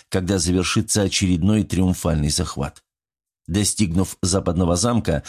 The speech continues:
недавно покоренного его войсками, он высадил горцев.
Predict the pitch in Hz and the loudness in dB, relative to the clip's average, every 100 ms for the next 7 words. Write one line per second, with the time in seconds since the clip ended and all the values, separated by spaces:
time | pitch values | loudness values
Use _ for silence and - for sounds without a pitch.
0 | - 95 98 95 80 85 87 98 92 92 | -6 0 2 2 0 0 -2 -2 0 2
1 | 90 85 87 87 85 82 92 - 90 87 | 2 2 2 2 2 2 0 0 0 2
2 | 90 - - 113 120 123 127 101 110 107 | 0 -2 -6 0 2 2 2 0 0 0
3 | 92 73 - - | 0 -2 -6 -8